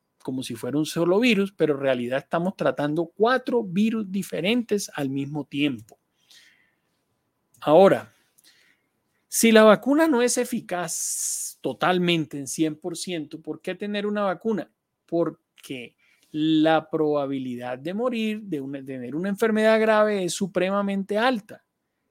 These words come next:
La probabilidad de contagiarse, como lo vieron, es supremamente alta. Entonces, debe las personas vacunarse porque en el caso de la influenza también se evitan los casos graves.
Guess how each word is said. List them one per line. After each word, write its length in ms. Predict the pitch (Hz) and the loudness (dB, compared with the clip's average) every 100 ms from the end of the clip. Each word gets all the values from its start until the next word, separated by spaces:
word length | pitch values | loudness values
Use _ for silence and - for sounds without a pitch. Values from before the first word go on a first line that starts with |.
| _ - | _ -6
La 280 | 156 160 | 2 2
probabilidad 440 | 160 160 151 147 156 | 4 6 6 6 2
de 60 | |
contagiarse, 760 | 160 208 196 175 196 180 - 185 | 2 -4 -2 -2 2 0 -2 -8
como 200 | 185 165 | -6 -4
lo 120 | 147 | -4
vieron, 320 | 139 156 180 | -4 -4 -6
es 120 | 180 | -8
supremamente 760 | - 175 175 175 185 185 175 196 | -10 -6 -6 -4 -6 -8 -8 -4
alta. 520 | 233 220 - - _ _ _ _ _ _ | 0 -2 -4 -20 _ _ _ _ _ _
Entonces, 480 | 143 131 135 - 185 | -18 -8 -6 -4 -4
debe 460 | 131 131 151 202 - _ | -4 -4 -4 -6 -14 _
las 180 | 151 147 | -10 -6
personas 500 | 151 131 151 170 127 | -4 -4 -4 -4 -4
vacunarse 640 | 127 - 214 226 220 196 | -8 -4 0 0 0 -6
porque 440 | 185 160 - 135 - | -4 -6 -6 -14 -6
en 140 | 143 | -6
el 140 | 139 - | -6 -6
caso 280 | 151 - | -6 -4
de 60 | 202 | -4
la 60 | 202 | -4
influenza 560 | 196 214 208 175 180 | -2 -2 -2 -4 -10
también 460 | - 151 135 147 139 | -8 -8 -2 -2 -2
se 140 | - | -2
evitan 420 | 170 175 165 170 | -2 -2 -4 -2
los 140 | 160 - | -2 -2
casos 520 | - 127 - 139 - | -6 -4 -6 -10 -12
graves. 680 | 110 113 123 107 82 - - | -6 0 0 0 -6 -16 -18